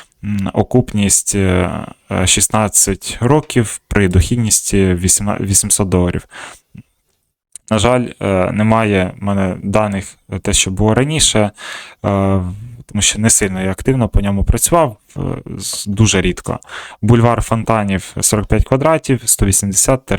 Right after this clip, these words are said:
двісті двадцять, те, що на сьогодні пропонується. Е, оренда тисяча доларів,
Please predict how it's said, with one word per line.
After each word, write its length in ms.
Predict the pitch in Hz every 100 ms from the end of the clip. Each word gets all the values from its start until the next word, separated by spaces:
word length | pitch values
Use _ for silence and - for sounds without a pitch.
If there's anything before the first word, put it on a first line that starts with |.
| 107
двісті 280 | 98 95 -
двадцять, 360 | 101 131 - 104
те, 120 | 98
що 380 | - - - 98
на 80 | 92
сьогодні 380 | - 95 98
пропонується. 880 | 95 101 - 135 143 120 - 107 101 - - - - - -
Е, 420 | 262 101 98 95 - -
оренда 600 | - 110 101 92 95 87 87 _ _ _ _ -
тисяча 460 | 120 - - 95
доларів, 500 | 95 135 135 117 -